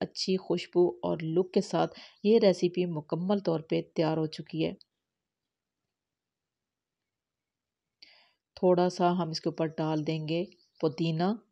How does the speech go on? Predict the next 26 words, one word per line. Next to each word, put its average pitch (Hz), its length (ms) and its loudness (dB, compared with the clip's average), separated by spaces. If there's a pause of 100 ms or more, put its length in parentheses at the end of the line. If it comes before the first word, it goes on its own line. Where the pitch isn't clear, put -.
(880)
जायके 170 640 0
और 160 400 -4 (120)
खुशबू - 400 -6
के 160 140 -2
लिए। 156 240 -2 (2000)
आसान 190 440 0
और 185 340 0
सादा 165 360 0
सी 170 160 -4
रेसिपी 170 480 -2 (100)
अगर 160 220 -2
आपको - 240 -6 (120)
अच्छी - 280 -2
लगी 156 260 0
हो, 165 80 2
तो 165 120 -4
मेरी 160 200 0
आपसे 170 240 -2
रिक्वेस्ट 190 420 -2
है 185 80 4
कि - 140 -4
आप 165 220 -4
मेरे 170 140 -2
चैनल 170 240 -2
को 180 140 -2
सब्सक्राइब 165 480 -2